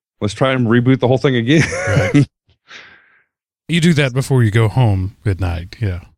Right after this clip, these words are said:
Speaker 1: Right, right. Um,
Speaker 2: Um,
Speaker 1: so any thoughts there?
Speaker 2: um,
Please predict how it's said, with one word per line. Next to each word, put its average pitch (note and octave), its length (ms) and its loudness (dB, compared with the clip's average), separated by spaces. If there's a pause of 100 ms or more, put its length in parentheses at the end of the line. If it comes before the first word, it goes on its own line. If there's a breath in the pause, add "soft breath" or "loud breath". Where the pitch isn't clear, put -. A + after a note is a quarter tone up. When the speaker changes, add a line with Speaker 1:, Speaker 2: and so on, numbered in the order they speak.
(140)
Speaker 1:
Right, A2 360 2
right. G2 400 0 (720)
Um, F#2 500 -8 (160)
Speaker 2:
Um, E3 300 0 (260)
Speaker 1:
so A2 100 -4
any E3+ 200 2
thoughts - 380 -2
there? C#4 360 -6
Speaker 2:
um, E3 540 0